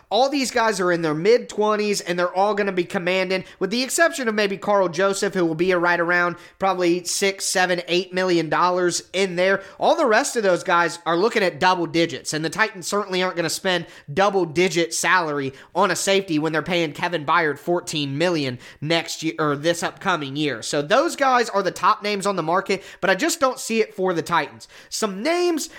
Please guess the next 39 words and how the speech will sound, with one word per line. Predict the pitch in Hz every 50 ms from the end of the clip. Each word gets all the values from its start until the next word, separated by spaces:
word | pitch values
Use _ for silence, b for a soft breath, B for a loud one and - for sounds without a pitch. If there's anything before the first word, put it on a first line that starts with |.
| B B B
that | - 226 269 254 - - - -
could | - - - 277 311 330 320 285 185 135 - - -
potentially | 185 185 - 208 190 180 - - 156 147 131 120 B B B B
make | 147 165 202 202 196 -
sense | - - 208 185 139 - - - - B B
for | B - - - 220 233 233 226
the | 196 -
Tennessee | - 214 202 185 180 170 - - 190 185
Titans, | 165 - 175 190 185 175 143 147 147 143 139 156
and | 151 147 147
a | 147
little | 156 175 185 175
behind | 165 165 160 180 180 180 175 170
the | 156
curtain, | - - 190 202 175 165
you're | 160 160
gonna | 165 151
hear | 135 165 170 165
my | 151 143 135 127 B B B B B
page | - 190 190 202 220 175 -
turn | - 175 160
here. | 156 165 170 156
Guys, | 160 170 165 165
I | 175
did | 165 170 165 -
so | - - 190 190
much | 190 180 - -
research | 160 156 170 180 175 - - 180 160 156 156 -
on | 160 165 170
the | 160 147
secondary, | - 180 170 156 170 156 156 151 147 143
it | 147 139
took | - 180 160 170
up | 160 -
two | - - 170 170
and | 170 165
a | 151
half | 156 151 143 -
pages | - 160 151 147 143 143 - -